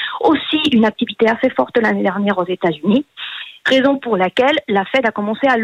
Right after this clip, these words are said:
monter les taux. Cependant, on pensait qu'on arrivait un peu vers la fin du cycle ou que ce resserrement monétaire allait s'assouplir un petit peu parce qu'on voyait que l'économie était, et, et devenait un petit peu faible. Donc les marchés ont,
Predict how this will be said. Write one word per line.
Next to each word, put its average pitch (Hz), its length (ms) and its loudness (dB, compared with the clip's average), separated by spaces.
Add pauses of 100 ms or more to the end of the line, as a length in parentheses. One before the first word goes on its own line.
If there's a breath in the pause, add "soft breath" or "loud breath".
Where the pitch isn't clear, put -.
monter 247 300 0
les 226 120 -2
taux. - 120 -6 (500 loud breath)
Cependant, 277 480 4
on 247 60 2
pensait 311 400 -2
qu'on 254 180 -2
arrivait 240 440 0 (140)
un 311 200 2 (180)
peu 320 260 4
vers 254 180 0
la 226 140 -2
fin 277 180 2
du 247 140 0
cycle 277 560 0
ou 330 120 0
que 285 160 0
ce - 80 0
resserrement 254 640 2
monétaire 240 680 0
allait 226 280 0 (100)
s'assouplir 262 480 -2
un 208 100 0
petit - 220 -14
peu 269 160 0 (380 loud breath)
parce 269 220 0
qu'on 220 140 0
voyait 196 420 0 (280 loud breath)
que - 80 2
l'économie 233 600 2
était, 240 420 0
et, 190 400 -4
et 190 40 -12
devenait 220 320 2
un 233 60 0
petit 240 140 -10
peu 214 140 0
faible. 156 320 -4 (380 loud breath)
Donc 247 240 2
les 233 120 2
marchés 254 540 0
ont, 180 500 -2